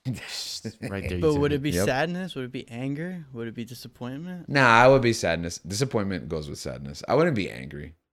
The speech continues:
Speaker 1: 'cause I think it's a real possibility. Like, I don't think it's gonna
Speaker 3: That
Speaker 1: happen,
Speaker 3: just
Speaker 1: but I think it's a
Speaker 3: doesn't
Speaker 1: real
Speaker 3: sound
Speaker 1: possibility.
Speaker 3: right.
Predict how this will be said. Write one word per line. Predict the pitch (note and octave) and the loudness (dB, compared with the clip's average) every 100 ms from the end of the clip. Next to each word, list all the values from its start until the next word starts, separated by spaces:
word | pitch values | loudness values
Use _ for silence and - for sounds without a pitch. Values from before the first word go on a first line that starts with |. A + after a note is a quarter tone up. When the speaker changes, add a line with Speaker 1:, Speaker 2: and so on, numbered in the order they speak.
| _ | _
Speaker 1:
'cause | - E2+ - | -8 -4 2
I | |
think | G2+ C3 | 2 4
it's | C#3+ G2 | 2 2
a | |
real | F#2 F2+ | 0 0
possibility. | F2 E2 D#2+ A#2+ G#2+ E2+ - | -2 -4 -4 -4 -4 -10 -10
Like, | D2+ E2 _ _ _ _ _ _ _ _ - | -12 -12 _ _ _ _ _ _ _ _ 0
I | G#2+ | 6
don't | B2+ B2+ | 6 6
think | G#2+ F2+ | 2 -4
it's | E2+ | -6
gonna | E2 | -8
Speaker 3:
That | D#2 D2+ | -8 -8
Speaker 1:
happen, | D2+ | -10
Speaker 3:
just | D#2 | -6
Speaker 1:
but | D#2+ | -6
I | |
think | F2 F2 | -4 -4
it's | - | -4
a | |
Speaker 3:
doesn't | D#2+ | -4
Speaker 1:
real | E2 | -4
Speaker 3:
sound | D#2+ C3+ | -4 -8
Speaker 1:
possibility. | E3 D2+ A2 | -8 -8 -8
Speaker 3:
right. | A2 | -10